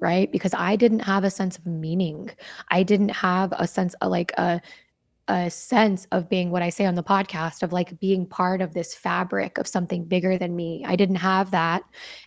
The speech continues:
And I think that was a huge part of my suffering, 'cause if I would have had the, the sense of spirit-, integral spirituality that I do now,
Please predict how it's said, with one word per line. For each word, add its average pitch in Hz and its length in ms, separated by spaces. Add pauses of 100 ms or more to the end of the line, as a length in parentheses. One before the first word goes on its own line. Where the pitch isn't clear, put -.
And 180 320
I 175 60
think 190 180
that 190 100
was 185 140
a - 20
huge - 460
part 165 340
of 180 60
my 175 80
suffering, 175 480
'cause 180 120
if 185 140
I 180 100
would 185 180
have 175 100
had 180 380
the, 180 280 (120)
the 175 80
sense 185 260
of - 80
spirit-, 175 360
integral 185 440
spirituality 170 720
that 170 120
I 160 120
do 175 180
now, 165 420